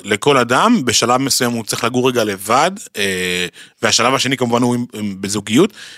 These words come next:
כי זה באמת, מבחינתי זה כמו צבא,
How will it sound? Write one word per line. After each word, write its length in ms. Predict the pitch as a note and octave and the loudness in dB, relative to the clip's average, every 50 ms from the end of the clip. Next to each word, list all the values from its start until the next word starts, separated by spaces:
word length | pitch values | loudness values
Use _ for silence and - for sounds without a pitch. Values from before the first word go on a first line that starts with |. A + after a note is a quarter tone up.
| - _ _ | -20 _ _
כי 320 | - - C3+ C3 B2+ B2+ - _ _ _ _ _ - _ _ _ _ _ - | -4 0 2 2 2 0 -2 _ _ _ _ _ -20 _ _ _ _ _ -4
זה 240 | D3 C#3 - B2+ A#2 | -2 0 2 2 2
באמת, 380 | A#2 A#2+ A2+ C#3+ E3 - - | 2 2 2 2 0 0 0
מבחינתי 380 | D3+ D#3 C#3 - D3+ D3 E3 A#3+ | 0 2 2 2 2 2 2 0
זה 100 | G#3+ E3+ | 0 0
כמו 200 | - - D#3+ D#3+ | 0 0 0 0
צבא, 300 | - - B2 G2+ G#2 G2 | 2 0 0 0 0 -2